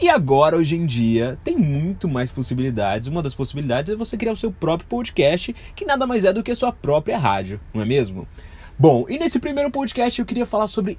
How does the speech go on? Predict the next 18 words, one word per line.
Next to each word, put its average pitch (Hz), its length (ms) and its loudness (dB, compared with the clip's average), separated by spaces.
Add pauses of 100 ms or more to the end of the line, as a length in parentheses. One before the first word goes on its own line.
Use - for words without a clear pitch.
inspirações, 214 1300 -2 (420)
porque 202 720 2
acho 196 300 0
que 214 100 -4
nada 202 460 2
mais 196 920 -2
interessante 156 1000 -2 (120)
pra 135 140 -2
poder 131 240 -2
falar 127 300 -2
pras 131 160 -6
pessoas, 120 300 -6
pra - 100 -10
poder 123 160 -2
explicar 123 640 -2
quem 127 180 -4
é 113 60 -2
você, 123 440 -4